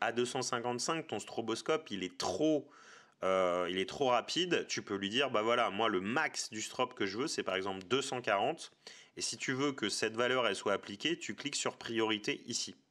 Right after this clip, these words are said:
Ok ? Là, on va pas le faire parce qu'on veut laisser la possibilité à la personne qui utilise Cellier d'aller au maximum de la vitesse. Et après, tu peux choisir aussi la, la, la fréquence de tes lyres.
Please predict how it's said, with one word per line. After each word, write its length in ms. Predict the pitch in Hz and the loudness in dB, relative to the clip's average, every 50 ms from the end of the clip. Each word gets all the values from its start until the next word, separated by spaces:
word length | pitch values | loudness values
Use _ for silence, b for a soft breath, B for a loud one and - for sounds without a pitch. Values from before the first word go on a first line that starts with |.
| _ _ _ _ | _ _ _ _
Ok ? 220 | - 98 95 - 127 143 - - B B B B B B B B B B B - | -8 -4 -2 0 0 -2 -2 -6 B B B B B B B B B B B 0
Là, 160 | 104 117 123 | 2 2 4
on 80 | 120 113 | 4 4
va 160 | 110 107 - | 4 4 4
pas 120 | - 98 | 4 2
le 60 | 98 | 2
faire 300 | 98 - 143 151 170 165 | 2 2 2 4 4 2
parce 160 | - 101 - - | 0 -2 -4 -4
qu'on 160 | - 117 113 | -4 -2 -2
veut 120 | 104 101 | 0 0
laisser 280 | 98 95 98 - - 131 | 0 0 0 0 0 0
la 100 | 131 110 | 0 0
possibilité 960 | - 113 101 - - - 92 95 92 92 92 - 127 131 139 151 - - - | 0 -2 -4 -4 -6 -8 -10 -10 -10 -10 -6 -4 -2 0 0 -2 -4 -2 -2
à 80 | 98 104 | 0 0
la 80 | 98 | 2
personne 420 | - - 101 - - - 113 113 101 | 0 0 -2 -4 -4 -8 -8 -8 -10
qui 120 | - 110 | -12 -14
utilise 320 | - - - 101 98 95 | -14 -12 -10 -8 -6 -6
Cellier 340 | - - 95 92 101 127 147 131 117 | -4 -4 -2 0 2 2 2 2 2
d'aller 320 | 104 92 92 98 117 135 | 0 0 2 2 2 0
au 160 | - - 98 | 0 -2 -4
maximum 600 | 95 98 107 117 117 - - - 107 110 120 123 123 | -6 -2 -2 -2 -2 -2 -4 -4 -4 -4 -4 -2 -2
de 60 | 113 | 0
la 120 | 104 101 | 0 0
vitesse. 540 | 101 101 104 - - - - - - - B B B B B B B B B B B - | -2 -4 -6 -6 -6 -4 -4 -6 -8 -10 B B B B B B B B B B B -4
Et 100 | 127 127 | 0 0
après, 300 | 113 101 - - 139 131 | 0 0 0 0 0 0
tu 160 | 131 - 117 101 | 0 -2 -4 -4
peux 120 | 117 110 | -2 -2
choisir 380 | - - 107 95 101 117 117 113 | -2 0 0 0 2 2 2 2
aussi 320 | 101 92 - - - 127 | 0 0 -2 -4 -2 0
la, 300 | 120 101 90 90 90 87 | 2 2 4 4 4 4
la, 200 | 87 85 82 82 | 2 0 0 0
la 140 | 87 82 87 | 0 -2 -2
fréquence 720 | - - - - 127 120 - - 123 123 127 123 113 98 | -4 -4 -4 -2 -2 -4 -4 -4 -4 -2 -2 -4 -4 -4
de 80 | 104 | -6
tes 200 | 104 - - 101 | -4 -2 -2 -2
lyres. 300 | 98 104 117 131 139 139 | -2 0 0 0 0 -2